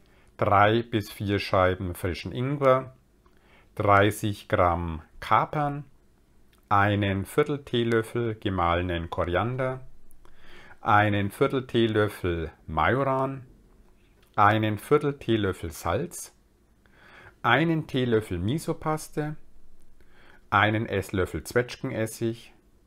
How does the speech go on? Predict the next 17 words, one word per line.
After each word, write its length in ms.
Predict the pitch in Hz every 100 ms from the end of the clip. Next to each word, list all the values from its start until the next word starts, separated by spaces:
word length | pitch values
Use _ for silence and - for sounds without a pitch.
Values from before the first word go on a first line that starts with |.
| _ _ - - - - - -
zwei 400 | - 95 95 98
Esslöffel 580 | 104 87 - 82 - 76
Hefeflocken, 920 | 110 135 143 131 135 131 131 127 127 - - - - - - - - -
zehn 420 | - 117 107 104
Blätter 320 | - 95 95
Basilikum, 920 | - 78 - 127 135 131 - 123 123 120 - - - - - - - - - - - - _ -
hundertfünfzig 800 | 131 131 127 - 127 - 123 107
Milliliter 600 | 110 101 92 95 95 85
warmes 400 | 82 80 73 -
Wasser 440 | 107 113 135 123 123 - - -
und 280 | 180 202 -
ein 240 | 98 104
bis 220 | 113 110
zwei 280 | - 101 90
Blätter 360 | - 90 90 101
vom 220 | - 175
Römersalat. 800 | 110 87 80 76 85 76 69 71